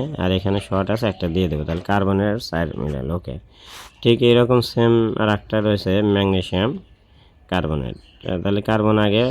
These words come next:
অক্সিজেন তিনটা তিন দিকে দিয়ে দাও। এই জায়গায় যদি তুমি ম্যাগনেসিয়াম দাও কখনোই কিন্তু ওই, এই তোমার এর হাত কিন্তু মিলবে না। অর্থাৎ দেখো আমি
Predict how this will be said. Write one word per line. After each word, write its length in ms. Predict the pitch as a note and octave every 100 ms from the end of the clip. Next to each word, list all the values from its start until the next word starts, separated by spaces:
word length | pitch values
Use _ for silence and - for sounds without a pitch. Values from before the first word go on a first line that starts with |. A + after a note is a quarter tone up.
| -
অক্সিজেন 280 | G2 - F#2+
তিনটা 300 | F#2+ G2 F#2+
তিন 180 | F#2 G2 F2+
দিকে 200 | E2 E2+
দিয়ে 200 | D#2+ D#2
দাও। 160 | G#1+ G#1+ - _ _ _ - - - - -
এই 140 | G#2+ A#2+
জায়গায় 300 | C3 C3 C3
যদি 140 | B2+ B2
তুমি 140 | B2 A#2+ A#2+
ম্যাগনেসিয়াম 460 | A2+ A2 - G2+ F#2+
দাও 140 | F2 -
কখনোই 400 | A2+ B2+ C3 B2+
কিন্তু 280 | B2 G#2+ F#2 G2
ওই, 120 | G2 G2+ F#2 - F#2
এই 160 | F#2+ F2+
তোমার 340 | F2+ F#2+ F#2 E2 _ - - - -
এর 200 | G2+ G2
হাত 220 | E2 F2+ -
কিন্তু 260 | - F#2+ F#2+ D3+ - -
মিলবে 360 | F#2+ F#2+ D#2 C#2+
না। 80 | B1 - - - - _ - - - - - - _ _ _ _ _ _ - - G#2+
অর্থাৎ 200 | A#2 A2+
দেখো 260 | G2 F#2+
আমি 200 | F2+ F#2